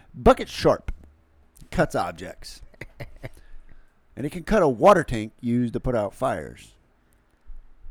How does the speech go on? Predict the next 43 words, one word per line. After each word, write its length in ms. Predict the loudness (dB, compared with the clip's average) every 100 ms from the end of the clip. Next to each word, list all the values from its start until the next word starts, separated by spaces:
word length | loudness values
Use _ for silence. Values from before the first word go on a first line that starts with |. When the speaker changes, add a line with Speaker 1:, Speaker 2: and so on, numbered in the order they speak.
| -6
Speaker 1:
But, 140 | 0 4
uh, 380 | 4 4 0 -2
me 160 | 0
and 160 | 0 0
James 400 | -2 -2 -4 -4
found 240 | -4 -2
out 160 | -4 -4
today 400 | -2 0 0 -4 _ _ _ _ _ _ _ _ _ _ _ _ _ _ -6
that 100 | -2
we 100 | 0
can 120 | 0
stop 260 | 2 2
a 40 | 0
squirter. 380 | 2 2 2 -6 -16 _ _ _ _ _ _ _ _ -12
Speaker 2:
<laughs> 80 | -8 -8 -8 -6
We, 80 | -4
we 100 | 4
gotta 220 | 4 6
duel 380 | 6 6 6 4
it. 120 | 0 -12 -20 -6
Speaker 1:
We 200 | 0 2
dueled 340 | 6 8 10 10
it. 240 | 6 0 -12
Speaker 2:
We 120 | -8
dueled 280 | -4 0 4
Speaker 1:
We, 80 | 6
Speaker 2:
it. 120 | 6
Speaker 1:
we 120 | 6 6
al-, 240 | 6 6
we 100 | 4
almost 220 | 6 6
had 120 | 6 6
a, 220 | 4 -2 -14 -20 _
we 120 | 2 6
almost 260 | 6 8
Eiffel 200 | 6 6
Towered 360 | 8 10 10 8
it 100 | 4
too. 300 | 6 6 4
Speaker 2:
It 140 | -4 2
took 160 | 2
some 180 | 2 -2
plastic. 600 | 2 2 2 0 -4 -6